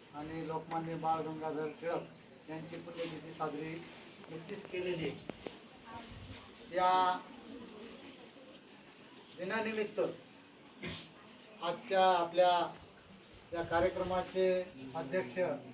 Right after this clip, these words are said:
सन्माननीय आपले प्राचार्य सर, व्ही जी आर पवार सर, माझे सर्व सहकारी, सर्व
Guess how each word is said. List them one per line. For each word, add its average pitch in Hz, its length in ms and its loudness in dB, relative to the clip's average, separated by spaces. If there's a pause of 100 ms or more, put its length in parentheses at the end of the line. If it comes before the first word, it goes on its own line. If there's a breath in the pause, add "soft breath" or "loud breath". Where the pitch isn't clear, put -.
सन्माननीय 170 480 -4
आपले 165 280 -2
प्राचार्य 160 520 -4
सर, 160 180 -6 (720)
व्ही 160 120 -12
जी 165 180 -6
आर 170 100 0
पवार 170 320 0
सर, 170 200 -2 (720)
माझे 160 240 -6
सर्व 165 300 -2
सहकारी, 165 580 -2 (960)
सर्व 170 200 0